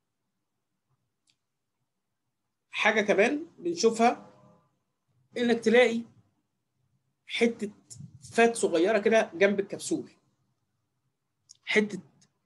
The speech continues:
فات صغيره كده جنب الكبسول، دي بنسميها سودو لايبوما اوف جليسون كبسول. دي مش ليجن، عشان ساعات بشوفها في تقارير السي تي بالذات.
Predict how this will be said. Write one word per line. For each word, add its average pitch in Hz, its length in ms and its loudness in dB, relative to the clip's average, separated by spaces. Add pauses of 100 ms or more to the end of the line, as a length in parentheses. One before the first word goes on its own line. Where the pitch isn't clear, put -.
(220)
فات 214 240 4
صغيره 185 300 2
كده 196 180 4
جنب 190 220 2
الكبسول، 254 500 -4 (720)
دي 196 120 2
بنسميها 208 600 4
سودو 202 260 -2
لايبوما 180 400 4
اوف 143 160 -12
جليسون 180 280 2
كبسول. - 380 -10 (280)
دي 156 140 -2
مش 214 220 2
ليجن، 120 360 -8 (600)
عشان 151 200 -4
ساعات 180 220 0
بشوفها 202 280 0
في - 80 -8
تقارير 185 300 -2
السي 196 200 0
تي 190 140 -4
بالذات. 151 520 -2